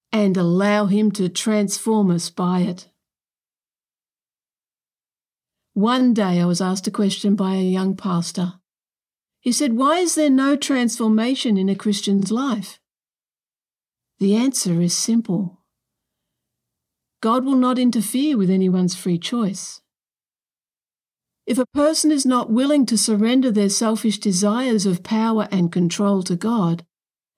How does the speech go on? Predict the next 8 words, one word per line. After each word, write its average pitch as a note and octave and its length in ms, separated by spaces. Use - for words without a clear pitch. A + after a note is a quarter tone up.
and G#3 180
let A#3 200
him G3+ 200
go F#3 240
deep B3 440
into F#3 280
one's E3+ 300
heart, G#3 440